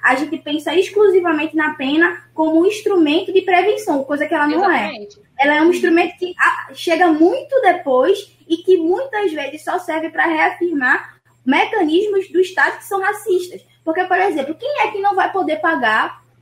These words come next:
Speaker 1: por, pelo gasto que ele vai criar o Estado? Porque os caras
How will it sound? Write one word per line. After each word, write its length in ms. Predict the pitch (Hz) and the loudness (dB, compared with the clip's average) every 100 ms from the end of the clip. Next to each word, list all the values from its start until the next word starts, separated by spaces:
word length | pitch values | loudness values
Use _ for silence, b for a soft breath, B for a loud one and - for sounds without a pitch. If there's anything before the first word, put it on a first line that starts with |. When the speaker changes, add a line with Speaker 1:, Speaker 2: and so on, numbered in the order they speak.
| _ - | _ 0
Speaker 1:
por, 420 | 349 381 349 - | 4 6 4 2
pelo 380 | 339 339 370 262 | 2 4 2 2
gasto 480 | 262 247 311 - 359 | 2 2 0 -2 2
que 80 | 349 | 4
ele 140 | 359 | 4
vai 120 | 330 | 2
criar 240 | 330 311 320 | -2 -2 -4
o 40 | |
Estado? 540 | 359 - 233 208 359 b b - | -4 -4 -4 -4 -10 b b -2
Porque 420 | 381 381 349 - - _ - | -2 0 0 0 -6 _ 0
os 360 | 381 480 - | 0 0 -4
caras 680 | - 269 254 226 196 202 | -2 2 4 2 -2 -8